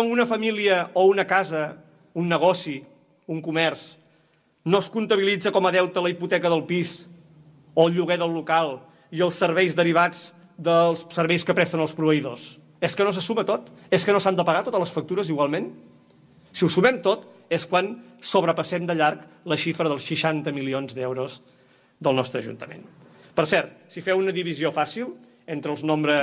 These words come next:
entre el nombre d'habitants, entre la gent que vivim a Sitges, us sortirà l'esgarrifosa xifra de que cada sitgetà deu dos mil cinc-cents euros per persona.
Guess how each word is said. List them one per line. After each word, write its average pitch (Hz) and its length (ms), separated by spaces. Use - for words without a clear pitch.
entre 143 180
el 147 60
nombre 156 180
d'habitants, 147 600
entre 156 180
la 135 80
gent 143 140
que 143 80
vivim 139 180
a 135 80
Sitges, 151 400
us 147 240
sortirà 151 320
l'esgarrifosa 147 560
xifra 147 380
de 139 160
que 131 160
cada 156 160
sitgetà 151 400
deu 147 220
dos 143 240
mil 147 160
cinc-cents 139 560
euros 123 380
per 139 100
persona. - 460